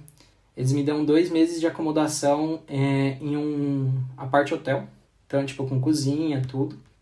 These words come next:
É, é um mês mais um mês. É, eles têm uma empresa especializada que, que ajuda em todo o processo, então, tipo, fazer o registro na cidade aqui, que você tem que registrar na prefeitura, vai uma pessoa junto com você.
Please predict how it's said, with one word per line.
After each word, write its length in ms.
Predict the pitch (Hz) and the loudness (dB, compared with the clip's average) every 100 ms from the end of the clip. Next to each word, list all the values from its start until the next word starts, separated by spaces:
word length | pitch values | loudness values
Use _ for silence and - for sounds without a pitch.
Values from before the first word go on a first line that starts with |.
| _ | _
É, 360 | - 123 120 147 | -6 -4 -4 -2
é 40 | |
um 140 | 156 175 | 0 2
mês 420 | 156 180 196 180 | 2 4 2 2
mais 320 | 147 151 151 | 0 0 -2
um 100 | 160 | -2
mês. 420 | 127 - - - _ _ _ - | -4 -6 -10 -14 _ _ _ -2
É, 380 | 127 127 123 123 | 2 4 2 0
eles 240 | 156 156 | 0 2
têm 200 | 165 170 | 0 -2
uma 160 | 175 175 | -2 -4
empresa 420 | 143 143 156 175 | 0 2 4 2
especializada 880 | - 165 - 151 147 139 139 143 147 | -2 -8 -4 -2 0 2 2 2 -4
que, 920 | 147 - 143 143 139 135 135 127 127 127 | -6 -4 0 4 4 4 4 4 2 0
que 100 | 143 | 0
ajuda 300 | 139 135 139 | 0 0 0
em 80 | 135 | 0
todo 160 | 151 | -2
o 40 | - | -2
processo, 520 | 156 - 143 151 143 | -2 0 0 0 -2
então, 240 | 135 143 | -2 -4
tipo, 440 | 139 - 147 131 123 | -4 -2 0 0 0
fazer 280 | 135 131 147 | 0 2 2
o 20 | |
registro 460 | 147 135 175 170 | 2 0 0 -4
na 100 | 170 | -6
cidade 520 | 160 143 156 156 139 135 | -6 -2 4 4 4 0
aqui, 400 | 127 147 135 - | -2 -2 -2 -4
que 60 | |
você 120 | 135 | -6
tem 140 | 127 131 | -4 -2
que 100 | 131 | 2
registrar 320 | 127 139 131 | 2 2 0
na 60 | 131 | 0
prefeitura, 600 | 127 135 131 151 127 127 - - _ _ 127 | -2 -4 0 2 2 -2 -10 -20 _ _ 0
vai 140 | 135 | 2
uma 120 | 139 | 2
pessoa 280 | 139 131 135 | 0 0 0
junto 180 | 135 127 | 0 -2
com 120 | 139 | -2
você. 400 | 143 - 117 | -2 -4 -8